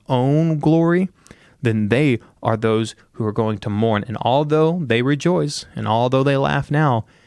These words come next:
it'll be turned to gloom and mourning at the return of Christ.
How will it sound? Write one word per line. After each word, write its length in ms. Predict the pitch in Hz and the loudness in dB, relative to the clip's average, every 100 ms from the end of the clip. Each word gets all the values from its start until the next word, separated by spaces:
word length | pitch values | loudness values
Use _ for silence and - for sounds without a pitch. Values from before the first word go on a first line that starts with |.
| _ - | _ -6
it'll 160 | 107 | -2
be 100 | 104 | -2
turned 320 | - 113 113 110 | -2 -2 -2 -4
to 60 | |
gloom 460 | 107 110 117 127 131 _ _ _ | -2 0 0 0 -4 _ _ _
and 140 | 117 101 | -2 2
mourning 400 | 110 113 87 90 - - _ - | 2 0 -2 -8 -16 -20 _ -8
at 120 | 95 | -6
the 80 | 95 | -6
return 520 | 87 - 107 90 98 - - _ | -6 -2 -2 -2 -8 -16 -20 _
of 140 | - - | -14 -6
Christ. 440 | 98 101 - | -6 -6 -14